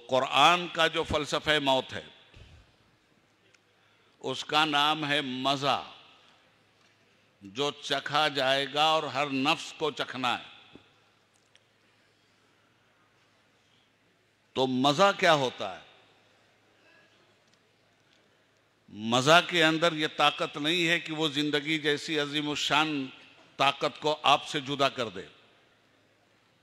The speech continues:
मज़ा किसी हिस्सी वजूद का नाम नहीं है। मजा सिर्फ एक कैफियत का नाम है। गौर से सुनना बात।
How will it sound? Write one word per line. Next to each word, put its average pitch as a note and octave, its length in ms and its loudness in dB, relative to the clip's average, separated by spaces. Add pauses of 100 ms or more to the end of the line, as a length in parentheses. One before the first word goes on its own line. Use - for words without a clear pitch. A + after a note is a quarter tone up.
(1300)
मज़ा C#3+ 800 0 (640)
किसी D3+ 400 -2
हिस्सी C3+ 580 -4
वजूद D#3+ 460 -2
का D3+ 160 2
नाम D3+ 220 4
नहीं E3 200 -4
है। B3 360 -6 (2750)
मजा C#3+ 520 0
सिर्फ - 600 -8
एक E3 420 -4
कैफियत F3 680 0
का D#3 120 4
नाम E3 260 4
है। D#3+ 80 0
गौर D#3 240 2
से D#3+ 140 -6
सुनना D#3+ 300 -4
बात। C#3+ 300 -2